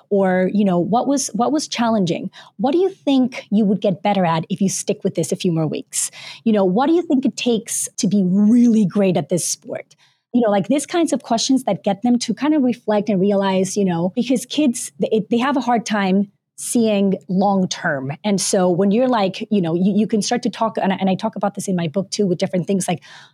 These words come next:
talking about these things like a muscle, right? Like you go to the gym and at the beginning you're very weak and you can't do pull-ups or whatever, but the more you go and then you start to get better, that sometimes helps for them to realize, "Oh, I need to stick to this." But, but it's that whole notion of inviting them to reflect and realize that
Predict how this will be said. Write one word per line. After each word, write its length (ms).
talking 260
about 200
these 100
things 180
like 140
a 60
muscle, 440
right? 200
Like 200
you 80
go 100
to 80
the 120
gym 260
and 80
at 60
the 80
beginning 260
you're 100
very 220
weak 240
and 100
you 60
can't 260
do 140
pull-ups 460
or 40
whatever, 240
but 120
the 80
more 180
you 160
go 400
and 140
then 100
you 80
start 220
to 80
get 200
better, 280
that 200
sometimes 440
helps 400
for 100
them 160
to 140
realize, 400
"Oh, 180
I 60
need 140
to 40
stick 300
to 120
this." 240
But, 220
but 100
it's 140
that 100
whole 240
notion 380
of 80
inviting 400
them 100
to 140
reflect 640
and 180
realize 460
that 160